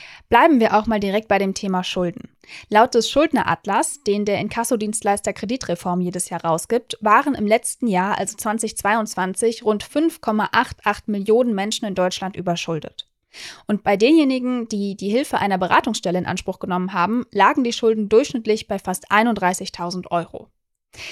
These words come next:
Zwar hat die Überschuldung grundsätzlich abgenommen, die Überschuldungsquote lag nämlich im letzten Jahr bei knapp acht Komma fünf Prozent,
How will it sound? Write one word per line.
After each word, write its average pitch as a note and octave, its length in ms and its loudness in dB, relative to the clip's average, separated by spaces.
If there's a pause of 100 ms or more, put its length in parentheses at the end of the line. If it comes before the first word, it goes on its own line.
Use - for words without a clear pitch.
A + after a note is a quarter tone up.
(200)
Zwar A#3 240 6
hat C#4 140 2
die A3 60 0
Überschuldung A#3+ 680 2
grundsätzlich F#3 880 0
abgenommen, F3+ 540 0
die A3 100 2
Überschuldungsquote G3 760 -2
lag F#3+ 260 -2
nämlich F#3+ 240 -8
im F#3+ 80 -8
letzten F#3 320 -8
Jahr F3+ 160 -2
bei F3 100 -4
knapp - 280 -8
acht - 240 0
Komma G3 180 0
fünf F3+ 260 -8
Prozent, F#3 520 -4